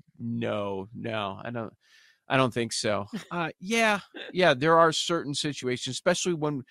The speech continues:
Speaker 1: once the weather's gonna turn. Like, here in the Midwest, it hasn't really done that yet. There's a few times we're talking about
Speaker 2: Mm-hmm.
Speaker 1: possible wind, but as far as temperatures, no,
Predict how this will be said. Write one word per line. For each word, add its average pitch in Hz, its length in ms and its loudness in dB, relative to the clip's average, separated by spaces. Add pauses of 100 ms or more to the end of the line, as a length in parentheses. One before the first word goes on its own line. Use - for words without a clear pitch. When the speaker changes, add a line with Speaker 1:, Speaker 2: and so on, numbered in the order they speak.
(220)
Speaker 1:
once 202 260 -4
the 185 80 0
weather's 156 360 0
gonna 139 200 -4
turn. 113 500 -10
Like, 135 180 -6 (440)
here 226 280 0
in 180 80 2
the 147 80 0
Midwest, 151 440 0
it 147 80 -4
hasn't 156 380 -6
really 135 240 -6 (160)
done 117 220 -2
that 131 220 -2
yet. 139 300 -4
There's 143 200 -12
a 135 40 -16
few 156 160 -10
times 139 320 -4
we're 131 60 -12
talking 135 320 -4
about 123 120 -2
Speaker 2:
Mm-hmm. 107 120 -8
Speaker 1:
possible 120 400 -4
wind, 113 420 -2 (360)
but 170 260 8
as 135 140 -4
far 160 240 6
as 127 160 -2 (280)
temperatures, 160 840 -4 (420)
no, 143 380 2